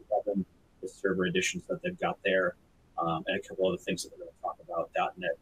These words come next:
Visual Studio had some, uh, an update, um,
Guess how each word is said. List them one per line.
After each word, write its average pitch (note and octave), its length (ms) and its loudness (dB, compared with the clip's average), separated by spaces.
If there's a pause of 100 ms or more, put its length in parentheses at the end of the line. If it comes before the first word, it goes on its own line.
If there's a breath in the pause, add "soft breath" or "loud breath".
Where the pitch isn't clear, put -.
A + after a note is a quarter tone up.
Visual F2 220 -12 (220)
Studio E3 720 0 (160)
had - 120 -8
some, - 220 -20 (280)
uh, E2+ 100 0 (100)
an F#2 120 -2
update, E2+ 460 0 (500)
um, D#2+ 240 -2